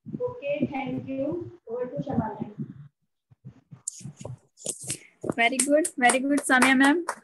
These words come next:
Speaker 2: बहुत अच्छे से आपने बताया। और ये सही बात है कि सारी बीमारियां हमारे पेट से ही related, relate करती हैं। अगर हमारा पेट सही है, तो हमारी सेहत बिल्कुल सही रहती है। और friends, इसके बाद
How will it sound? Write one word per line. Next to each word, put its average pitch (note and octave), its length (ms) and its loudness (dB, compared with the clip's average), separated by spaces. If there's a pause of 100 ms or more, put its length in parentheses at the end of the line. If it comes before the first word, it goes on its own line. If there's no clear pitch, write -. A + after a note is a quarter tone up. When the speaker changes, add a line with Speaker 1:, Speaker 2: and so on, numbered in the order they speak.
(320)
Speaker 2:
बहुत B3+ 200 4
अच्छे D4 220 0
से D4 140 0
आपने C4+ 240 2
बताया। C4+ 560 2 (300)
और A#3+ 140 8
ये C#4 140 6
सही C#4+ 280 4
बात D4 280 4
है D4 140 6
कि D4 220 4
सारी D#4+ 360 8
बीमारियां D4 580 6
हमारे D4 600 2 (340)
पेट D4 400 8
से D#4+ 220 8
ही D#4+ 180 6
related, C4 460 6 (200)
relate - 280 6
करती B3+ 400 4
हैं। D4 240 8
अगर C4+ 300 8
हमारा A#3 380 6
पेट C#4+ 320 6
सही D4 400 8
है, D4+ 140 6
तो C4 140 4
हमारी A3+ 400 2
सेहत B3+ 520 8 (440)
बिल्कुल C4 600 8
सही C#4 540 6
रहती G#3 400 6
है। G3 180 0 (680)
और D#4 360 10
friends, D4+ 640 6 (260)
इसके D4+ 260 2
बाद D#4+ 280 6